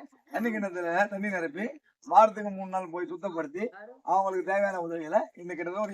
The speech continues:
ஏழு எட்டு வருஷமா செஞ்சுட்டு வரோம் நாங்க. இது ஒரு செயல்பாடு. அதுக்கப்புறம் பாத்தீங்கன்னா நன்றியின் மறுபக்கம்னு ஒரு திட்டம் வச்சிருக்கோம். இப்ப நன்றின்னா நம்ம யாரை சொல்லுவோம்? நாய்களை தான் சொல்லுவோம். அதனால அவங்களோட பேர் வச்சு அது ஒரு திட்டம் வச்சிருக்கோம், நன்றியின் மறுபக்கம் அப்படின்னு.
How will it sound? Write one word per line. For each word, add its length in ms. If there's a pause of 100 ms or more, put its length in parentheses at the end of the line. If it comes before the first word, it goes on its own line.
ஏழு 160
எட்டு 200
வருஷமா 320
செஞ்சுட்டு 260
வரோம் 160
நாங்க. 180 (540)
இது 160
ஒரு 120
செயல்பாடு. 400 (460)
அதுக்கப்புறம் 420
பாத்தீங்கன்னா 340 (920)
நன்றியின் 480
மறுபக்கம்னு 480
ஒரு 80
திட்டம் 200
வச்சிருக்கோம். 460
இப்ப 180
நன்றின்னா 400
நம்ம 140
யாரை 180
சொல்லுவோம்? 380 (640)
நாய்களை 320
தான் 160
சொல்லுவோம். 260 (460)
அதனால 260 (120)
அவங்களோட 360
பேர் 220
வச்சு 180
அது 140
ஒரு 80
திட்டம் 180
வச்சிருக்கோம், 400
நன்றியின் 380
மறுபக்கம் 420
அப்படின்னு. 260